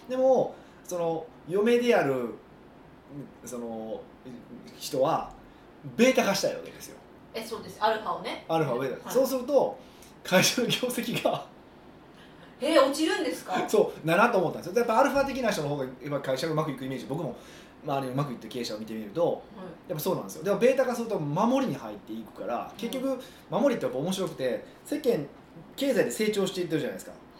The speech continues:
Speaker 2: い。
Speaker 1: というか他の会社も成長していってるんですよ。
Speaker 2: うん。
Speaker 1: 守りに入るとその瞬間はいいんだけど、長い目で見たら自分の会社成長してないわけだから、
Speaker 2: 置いてけぼりというか。
Speaker 1: 相対的に負けるんですよね。
Speaker 2: はい。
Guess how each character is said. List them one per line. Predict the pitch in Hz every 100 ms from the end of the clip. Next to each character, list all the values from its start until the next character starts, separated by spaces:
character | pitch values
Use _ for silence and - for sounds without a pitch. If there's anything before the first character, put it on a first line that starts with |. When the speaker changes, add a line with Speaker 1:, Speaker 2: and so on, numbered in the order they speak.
| -
Speaker 2:
い。 | -
Speaker 1:
と |
い |
う | 240
か |
他 | 196 262
の |
会 | 180 127
社 |
も | 110
成 | 160
長 | 156 143
し |
て | 147
い |
っ | 139
て | 120
る |
ん | 107
で | 92
す | -
よ。 | 175 165 - -
Speaker 2:
う | 196
ん。 |
Speaker 1:
守 | 302
り | 226
に |
入 | 156 127
る |
と | 120
そ | 277
の |
瞬 | 254 285 269
間 | 240
は | 214
い | 143
い |
ん | 123
だ |
け | 110
ど、 | 110
長 | 151 277
い | 233
目 | 120
で | 117
見 |
た | 110
ら | 104
自 | 104 156
分 | 269
の |
会 | 233
社 | -
成 | 226
長 | 220 208
し | 196
て |
な | 135
い |
わ | 107
け | 90
だ |
か | 87
ら、 | 107 101 - - - - -
Speaker 2:
置 | 240
い | 247
て | 254
け | 240
ぼ | 220
り | 220
と | 185
い |
う |
か。 | 240
Speaker 1:
相 | 247
対 | 226
的 | 196
に | 185
負 | 196
け | 196
る |
ん | -
で | - - 208
す | 170
よ |
ね。 |
Speaker 2:
は |
い。 | 190